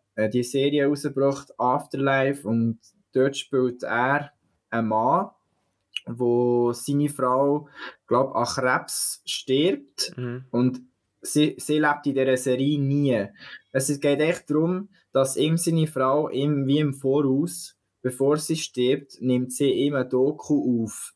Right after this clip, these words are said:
Speaker 2: Okay.
Speaker 1: Ähm, sie macht ihm wie ein Video, äh, Journal und da-, so wie eine Dokumentation, wie er das Leben kann meistern,
Speaker 2: Ja.
Speaker 1: wenn sie gestorben ist. Es ist, eigentlich ist es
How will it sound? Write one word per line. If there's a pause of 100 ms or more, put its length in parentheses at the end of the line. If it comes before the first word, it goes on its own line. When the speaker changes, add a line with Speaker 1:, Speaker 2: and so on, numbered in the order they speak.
(120)
Speaker 2:
Okay. (160)
Speaker 1:
Ähm,
sie
macht
ihm
wie
ein (120)
Video, (180)
äh,
Journal (400)
und
da-,
so
wie
eine
Dokumentation,
wie
er (120)
das
Leben
kann
meistern, (240)
Speaker 2:
Ja. (580)
Speaker 1:
wenn
sie
gestorben
ist.
Es
ist,
eigentlich
ist (100)
es